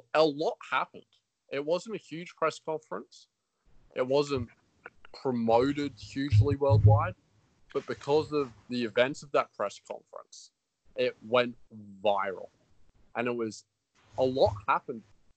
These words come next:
So basically, not much happened, but yet a lot happened at the same time. I mean, we saw, we knew Brandy Rhodes was the chief brand officer. That's, that press conference is where she coined herself the chief brandy officer.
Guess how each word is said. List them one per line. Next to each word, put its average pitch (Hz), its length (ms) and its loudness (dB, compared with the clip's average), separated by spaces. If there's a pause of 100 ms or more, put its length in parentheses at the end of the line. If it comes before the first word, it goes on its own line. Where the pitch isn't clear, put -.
(880)
So 139 100 -6
basically, 143 420 -6 (360)
not 175 260 -4
much 190 240 -6
happened, 139 400 -10 (160)
but 123 140 -14
yet 131 200 -4
a 127 40 -4
lot 131 240 -2 (120)
happened 127 320 -8
at - 100 -20
the - 60 -20
same 117 280 -6
time. 113 240 -6
I 107 120 -8 (120)
mean, 120 200 -8
we 120 120 -8
saw, 131 400 0 (500)
we 135 140 0
knew 175 340 0 (300)
Brandy 131 300 2
Rhodes 120 360 0
was 127 160 -10
the 113 120 -14
chief 117 300 -10
brand 113 240 -4
officer. 139 380 -6
That's, 107 340 -4 (440)
that 127 260 0
press 117 240 -6 (100)
conference - 380 -2
is 117 140 -12
where 113 200 2
she 110 320 -8
coined 110 480 -6
herself 107 540 -2
the - 80 -20
chief 104 300 -12 (200)
brandy 113 380 -2
officer. 127 400 -8